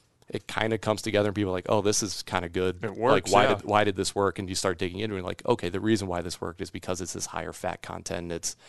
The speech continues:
Speaker 1: um, a little bit different than what most people had been tasting on,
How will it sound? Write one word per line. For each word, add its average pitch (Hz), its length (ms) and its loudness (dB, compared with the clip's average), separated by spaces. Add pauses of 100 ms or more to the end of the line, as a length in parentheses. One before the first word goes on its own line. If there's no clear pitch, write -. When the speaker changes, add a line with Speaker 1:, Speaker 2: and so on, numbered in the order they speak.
(380)
Speaker 1:
um, 78 380 -4
a - 40 -4
little 117 120 2
bit 95 160 -4
different 92 260 -4
than 90 120 -8
what 87 200 -4 (120)
most 92 240 -4
people 95 240 -10
had 87 180 -8
been 95 120 -12
tasting 87 420 -8
on, 82 340 -14